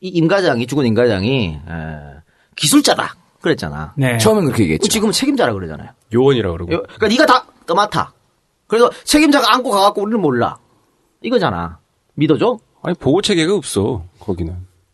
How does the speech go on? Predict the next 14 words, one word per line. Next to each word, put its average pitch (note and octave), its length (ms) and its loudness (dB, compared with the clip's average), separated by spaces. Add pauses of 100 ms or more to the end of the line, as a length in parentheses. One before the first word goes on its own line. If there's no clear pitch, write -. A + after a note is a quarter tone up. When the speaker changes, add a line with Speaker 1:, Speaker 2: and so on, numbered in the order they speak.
(140)
Speaker 1:
그러니까 F3 340 -2
말이죠. - 360 -12 (380)
또 B3+ 100 0
지금 A#3+ 460 4
국정원에서 G#3 880 0
오십일 G3+ 380 0
개 G3+ 180 0 (160)
파일, D3 400 2 (160)
그러니까 A#2+ 180 -2
임 C#3 60 2
과장이 D#3 220 2
삭제한 C#3 320 -2
파일 F2 340 -2 (460)
복구했다. F3 480 -2